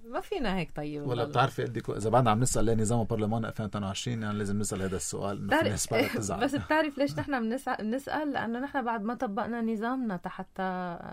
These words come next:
Speaker 1: نعرف، وهولي كمان متعلمناهم، يعني، من،
Speaker 2: للأسف.
Speaker 1: من، من سردك
Speaker 2: إيه.
Speaker 1: لإلك ومن
Speaker 2: ما نعطاه حق فعلًا هيدا ال-، يعني، جوهر النظام.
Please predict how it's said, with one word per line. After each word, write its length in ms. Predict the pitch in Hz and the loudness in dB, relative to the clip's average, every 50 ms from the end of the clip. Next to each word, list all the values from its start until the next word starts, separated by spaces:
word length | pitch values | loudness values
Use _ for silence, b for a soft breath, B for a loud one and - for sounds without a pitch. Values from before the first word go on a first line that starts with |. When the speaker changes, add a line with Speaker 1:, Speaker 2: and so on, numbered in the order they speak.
| - - 175 | -8 -6 -4
Speaker 1:
نعرف، 400 | 190 214 233 233 220 220 - - | -2 -2 -2 -2 -2 -4 -4 -4
وهولي 240 | 180 214 226 214 220 | -2 -2 0 -2 -2
كمان 380 | - 214 214 233 240 233 214 | -2 -2 -2 -2 0 -2 -2
متعلمناهم، 720 | 208 196 - 170 202 202 196 190 196 202 220 226 220 202 190 | -4 -4 -4 -4 -2 0 0 0 0 0 0 0 0 -2 0
يعني، 300 | 190 185 185 180 180 175 | -2 -2 -2 -4 -4 -4
من، 180 | 175 175 175 | -4 -4 -4
Speaker 2:
للأسف. 800 | - - - - - 208 101 101 101 - 196 - - 135 113 - | -4 -4 -4 -4 -2 0 0 0 2 2 2 2 2 0 0 0
Speaker 1:
من، 80 | 202 208 | 0 -2
من 60 | 208 | -2
سردك 340 | 202 - 262 277 277 208 185 | 2 4 4 4 4 4 2
Speaker 2:
إيه. 380 | 190 180 - 214 196 160 - 220 | 0 0 0 -2 -2 0 0 0
Speaker 1:
لإلك 320 | 226 196 190 190 - - | 0 0 0 -2 -4 -6
ومن 440 | 180 175 175 170 165 165 87 - 104 | -6 -6 -4 -6 -8 -6 -2 0 4
Speaker 2:
ما 80 | 120 | 6
نعطاه 320 | 127 127 113 117 - 127 110 | 8 8 8 8 6 2 2
حق 300 | 98 - - 113 - - | 2 2 0 0 0 -2
فعلًا 420 | - - 107 107 104 95 87 92 | -2 0 2 4 4 2 2 2
هيدا 460 | 98 101 98 95 92 92 92 95 104 - - | 0 0 0 -2 -2 -2 -2 -4 -6 -6 -8
ال-، 340 | 107 101 92 90 90 90 - - | -8 -8 -6 -6 -6 -8 -8 -6
يعني، 240 | 110 101 95 95 | -4 -2 -2 0
جوهر 340 | 90 92 139 143 110 110 107 | 4 6 6 8 8 6 4
النظام. 400 | 101 90 90 87 87 87 82 - | 4 4 2 2 2 2 0 -2